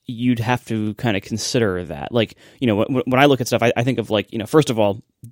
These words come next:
the product development, that's, that alone, it's like, I, if I had, you know, that large of a user base and I was by myself, I would, I would be a, a lot more hesitant to touch anything.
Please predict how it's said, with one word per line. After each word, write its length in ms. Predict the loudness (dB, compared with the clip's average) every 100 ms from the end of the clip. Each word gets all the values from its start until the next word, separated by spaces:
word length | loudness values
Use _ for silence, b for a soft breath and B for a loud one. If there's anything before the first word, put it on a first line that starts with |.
| _
the 100 | -2
product 260 | 4 4 4
development, 540 | 2 6 6 4 0
that's, 340 | 2 2 0 -8
that 200 | 2 4
alone, 360 | 6 6 6 4
it's 140 | -2
like, 220 | -6 -6 b b b b _
I, 60 | -12 -4
if 180 | 0 2
I 120 | 4
had, 480 | 6 6 6 4 0 -8 -6
you 120 | -4
know, 80 | -2
that 220 | 0 0
large 220 | 0 0
of 80 | -2
a 40 |
user 200 | 0 0
base 280 | 2 2 0
and 80 | 0
I 20 |
was 120 | -2 0
by 160 | -2
myself, 500 | -2 -4 2 4 4 2
I 140 | 0
would, 220 | 2 0 -4 _ _
I 100 | -2
would 160 | 0 0
be 260 | -2 -4 -4
a, 80 | -6 -2
a 80 | 0
lot 260 | 2 2
more 220 | 2 2 2
hesitant 420 | 2 0 -4 -8
to 100 | -14
touch 320 | -6 -6 -4
anything. 400 | -6 -6 -8 -12